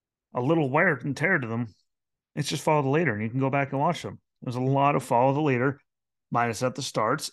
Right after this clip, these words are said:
and that's why I always say I've, you know, couldn't wait for them to blow it up. I've been saying it for years before they even discussed it, just because good racing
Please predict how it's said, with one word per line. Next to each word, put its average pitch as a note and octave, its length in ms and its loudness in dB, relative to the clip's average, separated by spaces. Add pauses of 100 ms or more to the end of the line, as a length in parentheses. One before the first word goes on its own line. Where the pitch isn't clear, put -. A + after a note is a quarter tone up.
and A#2 420 0 (220)
that's A#2 280 -6
why A2 180 2
I - 20 2
always A2 240 2
say B2 260 2
I've, A#2 100 -2
you - 120 -12 (320)
know, B2 180 0 (380)
couldn't C3+ 180 2
wait C3+ 140 2
for D3+ 80 0
them D3+ 140 2
to C#3+ 40 0
blow D3+ 280 4
it E3+ 40 6
up. D#3 160 4
I've A2 80 -2
been G#2 80 -8
saying B2+ 240 -2
it B2 100 -4
for C3 100 -2
years C#3 200 2
before D3+ 300 0
they D#3 100 4
even D3+ 140 2
discussed E3 500 0
it, A2 60 -8
just B2 240 -8
because C#3+ 420 2 (460)
good E3+ 160 0
racing D3 560 2